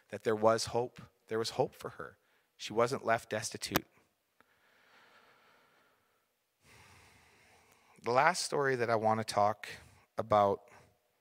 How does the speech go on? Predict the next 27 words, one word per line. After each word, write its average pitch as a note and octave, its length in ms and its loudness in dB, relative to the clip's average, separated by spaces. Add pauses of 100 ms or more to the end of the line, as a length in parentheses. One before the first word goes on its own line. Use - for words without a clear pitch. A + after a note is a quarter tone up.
(1160)
is A#2+ 140 -6
in A2+ 80 -4
John A#2 340 4
chapter G#2 420 -2
eight. E2 260 -10 (1300)
Jesus D#3 360 -2
went C3 200 4
to - 120 -6
the A#2 60 -2
Mount A2 260 0
of G#2 120 0
Olives, G2+ 580 2
and A2+ 160 -8
early C3 260 2
in E3 100 -4
the C#3 40 -2
morning A2+ 300 0
he A#2 100 -8
came A#2+ 300 -2
again G#2+ 320 -2
to - 100 -6
the G#2 80 -4
temple, F#2+ 480 -4
and G2 140 -2
all G#2+ 120 6
the A#2 60 0
people A2+ 500 -2